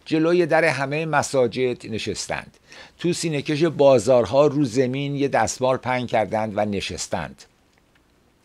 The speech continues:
و مردم اینا رو می‌شناسند. برای عقد، برای عروسی،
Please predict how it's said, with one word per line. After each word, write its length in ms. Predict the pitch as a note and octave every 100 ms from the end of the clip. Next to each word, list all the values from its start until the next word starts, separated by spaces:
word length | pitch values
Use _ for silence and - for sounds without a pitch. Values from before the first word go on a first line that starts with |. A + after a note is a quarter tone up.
| - - C#3+
و 100 | C#3+
مردم 380 | C3+ B2+ F3
اینا 220 | D#3+ B2 C3
رو 100 | C3
می‌شناسند. 640 | A2+ - - - - _ _ _ _ _ _ _ - - - -
برای 360 | E3 E3 E3 D3+ -
عقد، 580 | B2 G2+ F#2 - - - _
برای 340 | C#3 C#3+ D3 C#3+
عروسی، 680 | B2+ A2+ G#2 - G#2 E2+